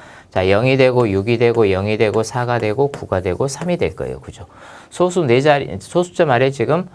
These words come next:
어, 이렇게 네 자리가 있죠. 그죠? 자, 그래서 여기에 찍어주면 되겠네요. 자, 따라서 우리가 세 시간 십오 분 동안 달렸을 때 사용한 휘발유는 얼마다? 삼십구 점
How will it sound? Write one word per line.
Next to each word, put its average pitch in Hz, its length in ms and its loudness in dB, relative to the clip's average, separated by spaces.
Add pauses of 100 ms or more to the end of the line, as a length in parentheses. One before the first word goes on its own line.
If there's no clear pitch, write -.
(440)
어, 90 300 -6 (560)
이렇게 110 560 0 (1200)
네 104 120 2
자리가 113 300 2
있죠. 82 240 -8
그죠? 120 320 -4
자, - 160 -6
그래서 92 340 -4
여기에 90 280 0
찍어주면 131 520 -2
되겠네요. - 400 -16 (220)
자, 85 160 -18
따라서 110 480 0 (340)
우리가 107 220 0
세 190 160 0
시간 175 300 2
십오 180 260 0
분 175 140 -4
동안 135 220 2
달렸을 98 440 -4
때 101 100 -4
사용한 131 440 0
휘발유는 127 520 0
얼마다? 95 520 0 (260)
삼십구 - 760 -6
점 180 300 0